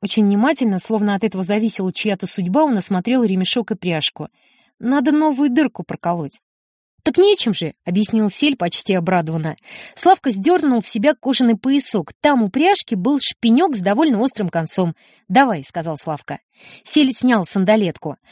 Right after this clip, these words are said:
Славка положил её на подоконник и начал сверлить в ремешке отверстие. Сель нагнулся рядом и тихо дышал у Славкиной щеки. «Тупой, не берёт»,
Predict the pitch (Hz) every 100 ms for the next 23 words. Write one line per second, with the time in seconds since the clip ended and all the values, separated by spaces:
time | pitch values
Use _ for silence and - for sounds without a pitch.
0 | - - 226 196 214 233 240 233 196 190
1 | 185 190 226 359 370 269 - 202 196 285
2 | - 226 - 196 220 285 233 185 196 196
3 | - 233 220 185 156 - - 147 - _
4 | - 247 196 185 175 247 330 294 269 247
5 | 226 - - - 190 - 285 202 180 -
6 | 240 202 185 185 175 170 - 175 - 151
7 | - _ - - _ _ _ 240 175 190
8 | 208 175 - _ - 240 277 240 269 247
9 | 226 226